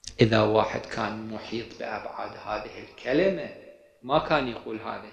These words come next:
الكلمة. يمكن كلمة واحدة تخلق جرح في قلب الزوجة إلى أربعين عام.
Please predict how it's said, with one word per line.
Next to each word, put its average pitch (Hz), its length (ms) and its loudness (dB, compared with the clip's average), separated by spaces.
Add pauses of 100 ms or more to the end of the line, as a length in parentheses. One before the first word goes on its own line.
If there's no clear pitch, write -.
(120)
الكلمة. - 320 -18 (2750)
يمكن 240 540 -2 (180)
كلمة 220 400 6
واحدة 165 640 4 (100)
تخلق 143 600 2 (240)
جرح 160 360 4 (160)
في 139 140 -4
قلب 156 440 4
الزوجة 165 720 0
إلى 214 260 -2
أربعين 131 500 6 (160)
عام. - 160 -16